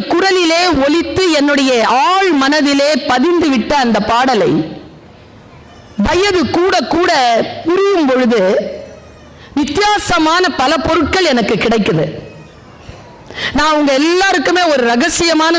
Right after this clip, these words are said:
சொல்லை சொல்லிவிட்டு என் தகப்பனார் சொன்ன அந்த தாலாட்டு பாடலுக்கான விளக்கம் தருகிறேன். உங்க பேச்ச உங்க குழந்தைகள் கேட்கவே கேட்காது.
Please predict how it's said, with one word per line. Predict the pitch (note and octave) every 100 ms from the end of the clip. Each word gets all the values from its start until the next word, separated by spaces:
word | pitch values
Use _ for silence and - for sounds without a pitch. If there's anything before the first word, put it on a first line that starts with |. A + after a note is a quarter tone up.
| -
சொல்லை | C#4 C4 A#3 -
சொல்லிவிட்டு | C4+ D#4+ C#4 D#4+ C#4
என் | A#3+
தகப்பனார் | A#3 C#4 C#4+ C#4+ B3 G3+
சொன்ன | A#3+ B3+
அந்த | A#3+ G#3 G#3+
தாலாட்டு | A3 C4 B3 - G#3
பாடலுக்கான | G#3 G3+ G3+ F#3+ F3+
விளக்கம் | F3+ G#3 A3 F#3+
தருகிறேன். | - E3 G3+ D#3 G3+ - - - - - - - - - - - - - - - - - - - - - B3+
உங்க | C#4 G#3+ C4
பேச்ச | D#4 C#4 C4+ G#3 G#3 - - - - - - - -
உங்க | A3 A3+ A3+
குழந்தைகள் | B3+ D4 C4 C4+ G#3+
கேட்கவே | A#3+ - A#3 A#3+ A#3
கேட்காது. | F3+ - E3+ F3+